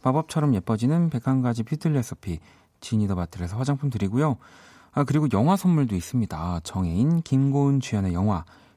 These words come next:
유열의 음악 앨범 예매권을 또 청취자 여러분들께 보내드립니다. 상품 당첨자 명단은 포털 사이트 박원의 키스 더 라디오 검색하시고요. 선곡표 게시판 확인하시면 됩니다.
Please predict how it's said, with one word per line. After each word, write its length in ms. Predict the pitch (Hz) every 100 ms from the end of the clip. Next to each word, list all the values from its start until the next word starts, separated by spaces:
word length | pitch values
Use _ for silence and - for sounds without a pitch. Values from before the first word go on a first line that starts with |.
| -
유열의 420 | 107 139 135 127 -
음악 240 | 117 139 107
앨범 380 | 85 117 90 - -
예매권을 580 | 98 107 - 95 147 170
또 80 | -
청취자 420 | - 151 - 110
여러분들께 520 | 90 123 135 95 -
보내드립니다. 800 | 80 95 90 104 113 92 78 85 - - - - -
상품 360 | - 147 131 139
당첨자 400 | - 98 117 107
명단은 460 | 92 85 90 151 156
포털 240 | 175 175
사이트 380 | 160 147 131 -
박원의 360 | - 92 185 -
키스 160 | - 170
더 100 | 156
라디오 200 | 135 113
검색하시고요. 720 | 92 110 - 120 - 147 143 - - - _ _
선곡표 380 | - 190 185 -
게시판 380 | 113 - - 85 - _ _
확인하시면 640 | - 143 131 104 - 85 80 - - _ _ -
됩니다. 440 | 113 107 85 82